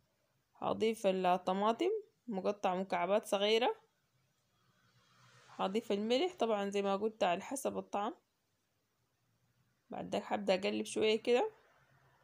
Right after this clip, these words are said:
بعد ذاك هضيف السوسج وسوسيت أو الهوت دوج، هضيفه برضه ما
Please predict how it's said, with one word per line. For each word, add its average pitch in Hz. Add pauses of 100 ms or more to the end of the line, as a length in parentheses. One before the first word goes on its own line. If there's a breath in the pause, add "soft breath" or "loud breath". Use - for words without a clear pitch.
(540)
بعد 190
ذاك 202
هضيف 196
السوسج 214 (920)
وسوسيت 214 (560)
أو 208
الهوت 202
دوج، 240 (1700)
هضيفه 214
برضه 220
ما 277